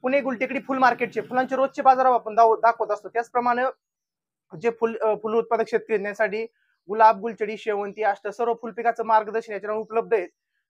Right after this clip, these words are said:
शेतकरी मित्रांनो, आमच्या WhatsApp ग्रुपला तुम्हाला join व्हायचं असेल तर, तर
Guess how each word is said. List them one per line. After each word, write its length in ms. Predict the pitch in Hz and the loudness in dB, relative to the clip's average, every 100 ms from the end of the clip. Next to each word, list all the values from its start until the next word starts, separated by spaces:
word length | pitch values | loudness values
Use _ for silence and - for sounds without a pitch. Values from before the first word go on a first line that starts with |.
| - | -14
शेतकरी 240 | 254 262 | -12 -6
मित्रांनो, 280 | 269 269 254 | 0 0 0
आमच्या 400 | 262 190 226 254 | -2 -4 -4 -2
WhatsApp 380 | 233 240 269 208 | 0 0 -2 -6
ग्रुपला 240 | 214 254 | -4 -4
तुम्हाला 240 | 247 247 208 | -2 -4 -2
join 180 | 240 | -2
व्हायचं 240 | 262 233 226 | -2 -4 -4
असेल 180 | - 170 | -6 -12
तर, 220 | 190 214 | -8 -8
तर 400 | - _ 220 | -10 _ -4